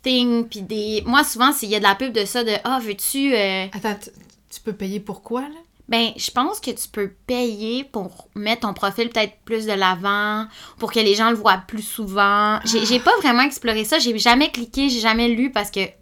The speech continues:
Speaker 1: moi, je voulais que ça reste gratuit, euh,
Speaker 2: Ben oui, ben là,
Speaker 1: mon expérience
Speaker 2: on fait
Speaker 1: Tinder.
Speaker 2: confiance à la vie un peu quand même.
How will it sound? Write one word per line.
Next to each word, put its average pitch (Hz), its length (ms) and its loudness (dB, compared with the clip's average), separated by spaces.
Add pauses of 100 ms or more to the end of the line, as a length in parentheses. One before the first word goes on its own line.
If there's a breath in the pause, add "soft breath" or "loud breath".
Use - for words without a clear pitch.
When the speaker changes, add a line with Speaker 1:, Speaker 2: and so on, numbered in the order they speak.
(100)
Speaker 1:
moi, 214 180 -4
je 208 80 -8
voulais 196 180 -2
que - 40 -12
ça 196 100 -4
reste 185 220 -6
gratuit, 196 560 -2
euh, 175 140 -2
Speaker 2:
Ben 208 40 -2
oui, 240 220 -2
ben 170 140 -2
là, 202 120 0
Speaker 1:
mon 196 40 -2
expérience 196 440 0
Speaker 2:
on - 40 -4
fait 196 60 -2
Speaker 1:
Tinder. 190 220 2
Speaker 2:
confiance 220 200 0
à 208 80 -2
la 185 140 -2
vie 220 240 -4
un 180 140 -6
peu 233 440 -8
quand 175 140 -6
même. 202 140 -8